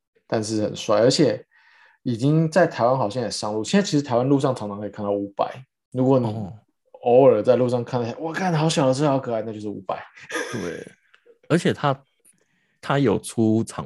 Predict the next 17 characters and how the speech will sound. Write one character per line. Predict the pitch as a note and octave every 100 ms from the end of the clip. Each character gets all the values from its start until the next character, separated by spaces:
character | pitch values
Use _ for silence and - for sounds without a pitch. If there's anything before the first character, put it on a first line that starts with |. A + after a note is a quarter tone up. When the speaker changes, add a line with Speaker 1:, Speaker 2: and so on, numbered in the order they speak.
| -
Speaker 2:
篷 | - -
款 | - - - -
欸。 | C#3+ D#3+ _ - - _ _ _ _
Speaker 1:
哦， | - G#2+ F#2+
对 | A2+ G2+
啊。 | F#2 E2+ F2 G2 _
Speaker 2:
我 | A2+
觉 | A2 B2+
得 |
很 | A#2+ G#2 F#2+
帅 | - C#3 G#2
欸， | B1+ D2+ C#2+
可 | - F#2+
恶。 | D#2+
Speaker 1:
对 | A2+ -
啊。 | - - B2+ - _ -
Speaker 2:
对。 | - -